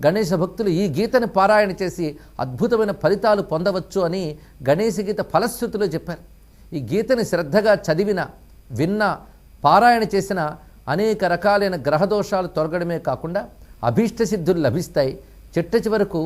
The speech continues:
పరమార్థ జ్ఞానం లభిస్తుంది. భగవంతుడిని ఆరాధించే భక్తుల్లో కూడా అనేక రకాలు ఉంటూ ఉంటారు. కొంతమంది వినాయక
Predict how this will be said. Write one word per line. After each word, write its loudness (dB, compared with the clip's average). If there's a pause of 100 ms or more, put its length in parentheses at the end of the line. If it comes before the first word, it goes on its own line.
(160)
పరమార్థ 0
జ్ఞానం -4
లభిస్తుంది. -12 (800)
భగవంతుడిని -2
ఆరాధించే 2
భక్తుల్లో -2
కూడా 0
అనేక 0
రకాలు 0
ఉంటూ -4
ఉంటారు. -6 (580)
కొంతమంది 0
వినాయక 0